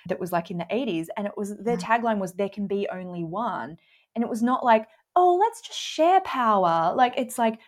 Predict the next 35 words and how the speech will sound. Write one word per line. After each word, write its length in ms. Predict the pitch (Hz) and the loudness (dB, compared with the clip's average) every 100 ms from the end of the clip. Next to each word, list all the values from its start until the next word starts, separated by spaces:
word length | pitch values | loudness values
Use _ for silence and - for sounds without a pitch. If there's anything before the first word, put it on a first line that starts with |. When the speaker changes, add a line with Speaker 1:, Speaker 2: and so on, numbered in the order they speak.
| _ 196 | _ 4
Speaker 1:
"No, 200 | 240 294 | 6 6
no, 100 | 226 | 6
no, 220 | 170 147 - - | 2 -2 -4 4
I 40 | |
have 100 | 330 | 4
to 80 | 330 | 4
kill 320 | - - 269 | -6 -2 2
you 200 | 269 175 | 4 4
and 140 | 165 175 | 2 -2
take 340 | - 196 196 | -4 -6 -6
your 120 | 180 - | -8 -8
power." 540 | - 165 165 165 - - - _ _ 220 | -4 -2 0 0 -4 -6 -20 _ _ 2
And 280 | 220 214 214 | 2 4 2
really, 240 | 302 226 | 2 4
that's 260 | 196 - - | 2 0 -8
the 140 | 202 _ _ - | -16 _ _ -10
patriarchal 580 | 202 165 180 165 - 175 | -8 -6 -4 -4 -4 0
world 180 | 175 165 | 0 0
that 80 | 180 | -4
we 60 | |
grew 160 | 180 214 | -2 0
up 180 | 311 208 | 0 -4
in, 80 | 170 | -4
right? 200 | 165 196 | -2 -2
Is 100 | - | -2
that 140 | 185 | -2
there's 260 | - 175 - - _ _ | -2 -4 -6 -16 _ _
one 380 | 170 214 330 339 | -4 0 0 -2
slot, 460 | - 233 233 233 - _ - | 0 4 4 2 -6 _ -12
there's 160 | 165 | -8
one 200 | 180 254 | -2 0
opportunity, 760 | 262 247 220 220 208 208 208 _ - | 0 -2 -4 -2 0 0 -2 _ 0
there's 200 | 180 170 | 2 2
one 400 | 170 254 349 302 | 2 4 4 4
winner, 500 | 277 262 190 240 | 4 6 6 4